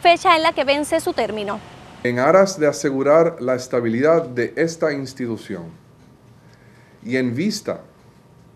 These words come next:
Speaker 2: de que ambas juntas de alguna manera desean que permanezca en el instituto,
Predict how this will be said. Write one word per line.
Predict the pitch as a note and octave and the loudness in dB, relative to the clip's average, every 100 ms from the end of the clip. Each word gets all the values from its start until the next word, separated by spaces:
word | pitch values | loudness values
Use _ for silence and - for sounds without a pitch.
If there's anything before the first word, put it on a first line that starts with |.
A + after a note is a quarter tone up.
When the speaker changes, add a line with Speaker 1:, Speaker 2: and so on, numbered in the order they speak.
| _ | _
Speaker 2:
de | A#2 B2 | -4 -4
que | B2 C3+ - | -2 -6 -2
ambas | C#3+ G3 F#3+ F#3 F#3 - - _ _ _ _ _ _ | -2 0 2 0 0 -12 -20 _ _ _ _ _ _
juntas | - A#3+ F3 - - - - - - - _ _ _ _ | -4 -2 -2 -6 -16 -20 -20 -20 -20 -20 _ _ _ _
de | G#2+ A#2+ | -4 -2
alguna | A#2+ B2 E3 F#3 | -2 -2 0 2
manera | E3+ E3+ E3+ E3 | 2 2 4 4
desean | C3 B2+ - E3 F3 F3+ | 2 -4 -2 -2 0 -4
que | E3+ B2+ | -4 -4
permanezca | B2 A#2+ A#2+ C#3+ E3+ - D#3+ D3+ - | -2 -2 -4 -4 -6 -2 -4 -4 -8
en | C#3+ | -4
el | D#3+ | 0
instituto, | D#3 D3+ D3+ D3 B2 G#2+ | 0 -2 -6 -4 -4 -6